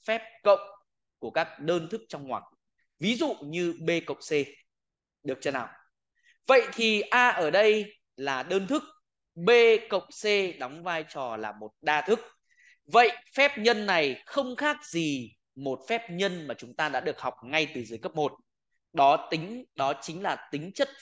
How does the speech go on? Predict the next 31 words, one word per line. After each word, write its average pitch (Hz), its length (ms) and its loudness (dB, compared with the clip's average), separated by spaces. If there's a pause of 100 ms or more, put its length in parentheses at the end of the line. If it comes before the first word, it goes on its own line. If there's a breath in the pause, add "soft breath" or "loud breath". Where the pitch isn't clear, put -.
phân 277 280 0
phối 190 320 2
của 156 120 -2
phép 214 240 -4
nhân 233 260 2 (480)
của 139 140 -4
một 127 200 -8
số 147 640 0
với 135 120 -6
một 180 180 -8
tổng. 147 160 6 (600)
Thì 196 160 0
đến 214 160 4
đây 240 280 8 (160)
chúng 180 240 -10
ta 196 300 0
cần 151 160 -4
thực 151 180 -6
hiện 151 140 -2
phép 208 120 -6
nhân 185 180 -4
này 151 100 -4
như 156 120 -4
sau. 165 320 2 (380)
Lấy 147 760 2
A 196 460 0 (360)
nhân 190 500 -4
với 131 280 -4 (180)
từng 170 440 2
số 151 440 -6
hạng 160 400 -4